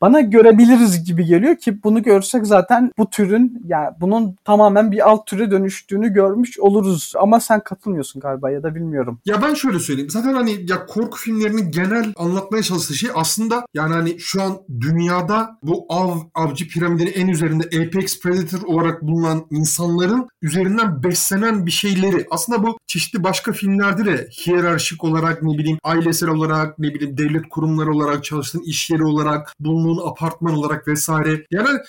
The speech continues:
Speaker 2: farklı farklı şekillerde işleniyor ama yani burada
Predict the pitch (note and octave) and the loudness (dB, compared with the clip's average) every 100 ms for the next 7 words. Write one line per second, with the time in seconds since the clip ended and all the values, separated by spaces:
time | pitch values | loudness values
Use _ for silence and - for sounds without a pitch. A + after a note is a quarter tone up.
0 | _ G3 G#3+ - B3 A#3 C4+ A#3 - A#3 | _ -4 -4 -4 -6 -2 -4 -4 -4 -2
1 | A#3+ C4 - E3+ D#3+ D#3+ D4+ D#3 A2+ - | 0 0 -2 -2 0 0 0 -2 -4 -4
2 | E3+ F3+ F3 D#4 A#3 A3 | -2 -2 0 0 0 -4